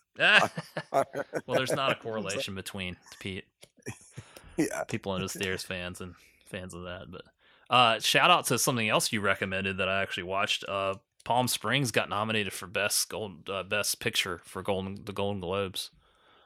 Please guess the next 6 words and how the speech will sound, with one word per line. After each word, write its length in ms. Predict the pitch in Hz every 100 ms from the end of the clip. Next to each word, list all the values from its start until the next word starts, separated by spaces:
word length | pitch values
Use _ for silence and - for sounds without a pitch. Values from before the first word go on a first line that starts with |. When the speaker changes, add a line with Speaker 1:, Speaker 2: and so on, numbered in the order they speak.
| _ _ _ -
Speaker 2:
Yeah. 380 | 104 110 104 - -
Speaker 1:
For, 260 | - 113 104
uh, 140 | 95
best 360 | 101 104 - -
comedy 480 | 107 104 101 101 95
or 340 | 95 101